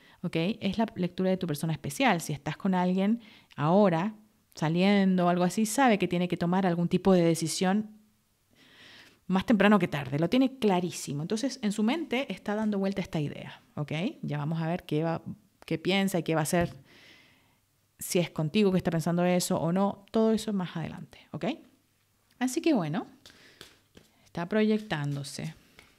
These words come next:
Es como eso que dicen,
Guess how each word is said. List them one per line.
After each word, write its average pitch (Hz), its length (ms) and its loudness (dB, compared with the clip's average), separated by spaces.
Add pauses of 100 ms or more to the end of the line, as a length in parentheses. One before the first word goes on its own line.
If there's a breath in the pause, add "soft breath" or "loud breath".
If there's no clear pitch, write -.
(1500 loud breath)
Es 214 140 -6
como 226 240 2
eso 208 320 0
que 190 120 -2
dicen, 185 460 -2